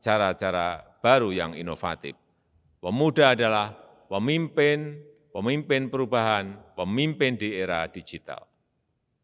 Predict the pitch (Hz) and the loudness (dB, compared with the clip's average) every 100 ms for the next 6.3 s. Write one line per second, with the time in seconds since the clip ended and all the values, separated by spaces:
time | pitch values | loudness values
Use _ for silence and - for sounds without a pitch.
0 | _ _ _ _ _ _ _ _ 98 127 | _ _ _ _ _ _ _ _ -2 0
1 | 127 127 117 - 120 110 80 - - - | 2 2 2 -4 -2 -2 -2 -6 -20 -20
2 | - - - 117 - 156 143 - - - | -20 -14 -6 -6 0 4 4 4 -12 -20
3 | - 113 117 120 - - 90 95 92 - | -4 -2 -2 -4 -6 -4 -2 -2 -4 -4
4 | 110 117 113 _ _ _ _ _ _ _ | -6 -6 -10 _ _ _ _ _ _ _
5 | _ _ _ _ _ - _ _ - 87 | _ _ _ _ _ -20 _ _ -10 -6
6 | - 78 | -4 -4